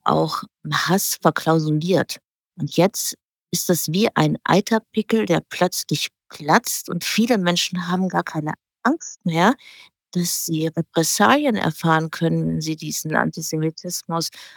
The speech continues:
einfach so mutig in die Welt kotzen. Und das ist schockierend. Und da muss man auch erst mal lernen, mit umzugehen. Und das hat sicherlich auch dazu geführt,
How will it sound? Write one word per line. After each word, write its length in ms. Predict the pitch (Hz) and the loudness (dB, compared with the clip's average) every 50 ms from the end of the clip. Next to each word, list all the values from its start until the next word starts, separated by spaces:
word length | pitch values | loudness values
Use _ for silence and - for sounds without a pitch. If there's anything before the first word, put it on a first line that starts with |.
| - _ | -20 _
einfach 420 | - - 165 180 175 - 185 170 - | 2 4 4 4 4 2 2 2 4
so 140 | - 175 | 2 2
mutig 480 | 180 170 170 180 208 240 - - 196 - | 4 4 4 2 2 2 0 -2 -2 0
in 80 | 156 175 | -2 0
die 160 | 170 175 151 | -2 0 2
Welt 300 | 160 180 202 226 - - | 2 2 2 0 -2 -10
kotzen. 500 | - 147 139 - - - - 151 151 147 - _ _ _ _ _ - | -6 -6 -6 -6 -6 -4 -4 -4 -4 -4 -10 _ _ _ _ _ -16
Und 120 | _ - 170 | _ -6 -4
das 160 | 214 220 - | -4 -4 -2
ist 100 | 254 - | -2 0
schockierend. 680 | - 247 226 - - - 220 208 185 156 143 143 - - | 2 2 0 0 -2 0 2 4 4 4 2 0 -4 -4
Und 220 | - - 156 - | -4 -2 2 2
da 60 | 180 | 2
muss 260 | 175 185 240 - - | 2 2 0 0 0
man 200 | - 220 208 196 | 2 2 2 2
auch 200 | - - 185 - - | 2 0 0 0 0
erst 220 | - - 196 - - | -2 -2 -4 -2 0
mal 180 | 208 196 190 | 2 2 2
lernen, 280 | 180 190 190 190 185 175 | 2 2 2 2 2 0
mit 160 | 170 - - | -2 -4 -4
umzugehen. 500 | - 214 226 - - - _ 262 254 240 | -4 -4 -4 -6 -10 -4 _ 0 0 0
Und 140 | 220 202 202 | -2 -4 -6
das 100 | - - | -2 -2
hat 140 | 196 185 - | -2 -2 -2
sicherlich 400 | - - - 214 208 208 - 214 | -4 0 0 0 0 0 -4 -6
auch 60 | 196 | -4
dazu 300 | - 208 - - - 202 | -2 -4 -2 0 -2 -2
geführt, 520 | 196 196 190 - - - - - 190 - | -2 -2 -4 -8 -6 -2 0 0 0 -2